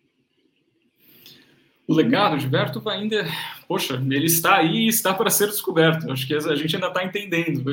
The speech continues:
Inclusive, a edição russa recente chama, do, não do legado, mas da herança de Dziga Vertov. É... Eu acho que o grande legado dele é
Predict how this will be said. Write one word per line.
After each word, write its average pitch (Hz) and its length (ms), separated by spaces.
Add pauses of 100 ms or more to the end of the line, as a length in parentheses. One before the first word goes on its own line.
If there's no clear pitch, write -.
Inclusive, 190 420
a 233 60
edição 220 340
russa 202 280
recente 175 360
chama, 185 680
do, 185 200
não 196 140
do 196 80
legado, 175 340
mas 170 120
da 156 140
herança 180 380
de 165 140
Dziga 160 260
Vertov. 131 380 (760)
É... 131 520 (640)
Eu 175 220
acho 214 240
que 208 100
o 170 60
grande 165 280
legado 147 380
dele 143 480
é 151 480